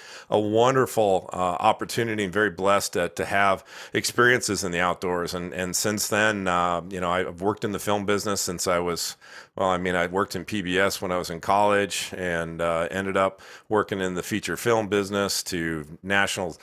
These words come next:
documentaries here in the United States. I've actually produced shows for Discovery Channel for Shark Week and, um, and then spent most of my career in the film business producing, uh,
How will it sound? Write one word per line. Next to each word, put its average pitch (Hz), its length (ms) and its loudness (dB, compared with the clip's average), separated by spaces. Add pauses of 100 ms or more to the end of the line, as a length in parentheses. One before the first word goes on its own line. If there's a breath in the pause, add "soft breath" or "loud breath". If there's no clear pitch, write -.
(220 loud breath)
documentaries 98 760 2
here 101 140 0
in 92 60 -2
the 87 40 -4
United 90 220 0
States. 92 420 0
I've 85 320 -2
actually 90 300 -2
produced 90 360 -4
shows 92 280 0
for - 100 -10
Discovery 87 480 -2
Channel 92 320 -2
for 82 160 -8
Shark 101 340 0
Week 98 380 -4 (380 loud breath)
and, 90 400 0
um, 85 400 2
and 92 160 -4
then 101 160 2
spent 131 340 0
most 139 300 2
of 135 60 0
my 104 180 4
career 101 400 2
in 92 80 -2
the 92 80 -4
film 101 260 -2
business 92 540 -2 (160)
producing, 104 580 0 (140)
uh, 82 480 -2